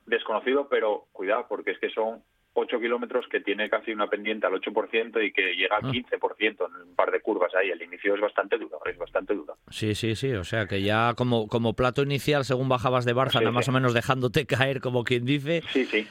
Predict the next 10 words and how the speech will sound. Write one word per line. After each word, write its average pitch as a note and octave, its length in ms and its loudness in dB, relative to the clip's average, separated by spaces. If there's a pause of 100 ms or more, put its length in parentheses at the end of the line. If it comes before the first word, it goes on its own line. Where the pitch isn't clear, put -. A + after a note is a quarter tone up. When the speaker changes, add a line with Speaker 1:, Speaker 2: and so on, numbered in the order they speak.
(100)
Speaker 2:
ahí A#2 240 4
ya B2+ 120 4
la C#3 120 2
cosa, B2 600 4
la A2 120 2
cosa A#2 240 0
cambia. D3 260 2
Y B2 60 4
bueno, D#3 220 4
son C3+ 220 2